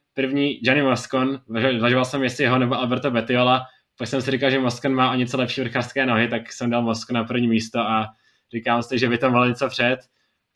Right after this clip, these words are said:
Druhého jsem měl původně Wouta van Aerta a nakonec jsem to vyměnil a na druhém místě mám Gina Mädra,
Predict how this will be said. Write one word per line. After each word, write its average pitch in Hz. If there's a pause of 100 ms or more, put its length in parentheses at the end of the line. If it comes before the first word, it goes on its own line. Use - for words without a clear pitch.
Druhého 143
jsem 151
měl 151
původně 139
Wouta 139
van 147
Aerta 120
a 127
nakonec 127
jsem 143
to 143
vyměnil 120
a 120
na 120
druhém 127
místě 123
mám 127
Gina 127
Mädra, 113